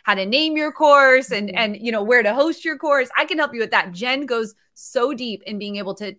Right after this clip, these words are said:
Speaker 1: tell you the exact step-by-step process of what
Speaker 2: Mm-hmm.
Speaker 1: she's done and, and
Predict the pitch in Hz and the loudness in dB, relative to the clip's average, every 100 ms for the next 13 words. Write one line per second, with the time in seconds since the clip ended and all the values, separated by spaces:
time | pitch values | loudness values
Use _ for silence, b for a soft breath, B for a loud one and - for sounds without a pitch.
0 | - - 240 262 220 196 185 b b 226 | -16 -4 -2 -2 0 -2 -2 b b -6
1 | 220 202 180 - 240 294 302 302 269 233 | -2 -2 -2 -2 -2 -2 -4 -2 0 0
2 | 208 190 180 - 208 269 233 226 208 202 | -2 -8 -8 -6 -6 -6 -6 -4 -4 -4
3 | B B 220 233 - - 254 | B B -6 -6 -8 -8 -8